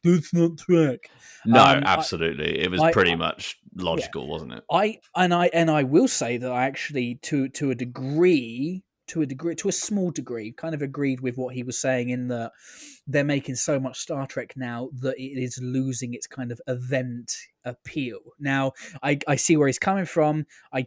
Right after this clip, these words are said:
Speaker 1: kind of agree. I kind of don't. I'm, I'm a bit conflicted because, you know, the way we consume e-,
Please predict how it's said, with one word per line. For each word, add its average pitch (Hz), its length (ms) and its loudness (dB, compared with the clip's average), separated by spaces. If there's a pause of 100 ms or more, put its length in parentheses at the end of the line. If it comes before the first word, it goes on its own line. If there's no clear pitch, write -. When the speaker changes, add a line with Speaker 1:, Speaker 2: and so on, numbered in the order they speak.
Speaker 1:
kind 165 380 0
of 151 80 0
agree. 156 420 4
I 123 60 -6
kind 156 280 -4
of 120 200 -8
don't. 127 340 0
I'm, 127 180 -6
I'm 131 140 -4
a 131 60 -4
bit 135 160 -2
conflicted 123 580 -10
because, 123 460 -4 (320)
you 135 100 -2
know, 117 160 -4
the 135 120 -4
way 143 360 4
we 123 540 0 (880)
consume 123 720 -2 (180)
e-, 143 40 -12